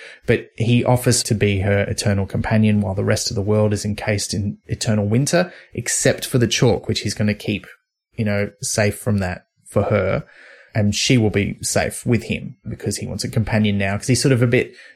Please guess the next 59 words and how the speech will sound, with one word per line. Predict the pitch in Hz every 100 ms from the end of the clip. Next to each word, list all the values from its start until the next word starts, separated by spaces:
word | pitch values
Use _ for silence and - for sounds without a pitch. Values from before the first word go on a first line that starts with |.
| -
now | 135
that | 123
he's | 120
become | 117 113 139
a | 139
person | - 120 117 110
and | 107
he's | 104 104
separate | - 139 131 -
from | - 113
the | 104
world, | 110 127 113 104
he | - 117
sort | 107 123 113
of | 107 -
is | 139 135 -
feeling | 139 135 147 139
a |
few, | - 139 135 131 -
even | 139
though | 131
he | 113
hasn't | 120 120
got | 107
it | -
right, | 110 107 -
he | 123
is | 113
feeling | - 117 110
a | 110
few | - 113
things. | - 123 143 -
Like, | 107 -
he's | 117 -
sort | 120
of, | 110 101 - _ _ _ _
he's | 123
kind | - 110
of | 101
sad | - 107 107 113
and |
annoyed | 107 107 107 139
about | 156 123 110 - _ _ _ _ -
how | -
he | 107
never | 110 104
gets | 104 - -
to |
be | 110 107
with | 104
the | 107
summer | - 107 101
ladies. | 95 107 143
Like, | 127 120
"But | 135
I |
can | - 156
have | 170
a, | 135